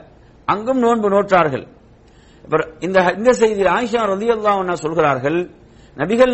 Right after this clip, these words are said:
நாயகம் ஸல்லல்லாஹு அலைஹி வஸல்லம் அவர்கள் ரமதானுடைய நோன்பு கடமையாக்கப்படுவதற்கு முன்னால் இந்த நோன்பை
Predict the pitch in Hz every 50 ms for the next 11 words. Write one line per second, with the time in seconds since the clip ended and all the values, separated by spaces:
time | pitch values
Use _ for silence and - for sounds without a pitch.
0 | 233 220 208 202 196 190 175 151 165 165 190 202 190 185 175 170 165 - 156 151
1 | 143 143 139 151 170 180 180 180 - - - - - - - - - 131 151 190
2 | 214 240 233 233 226 220 202 196 185 175 185 196 196 180 170 - 160 180 190 196
3 | 196 190 156 175 170 170 160 160 156 151 151 143 143 143 139 139 143 156 170 175
4 | 175 175 - - - - 143 151 147 165 180 190 185 170 170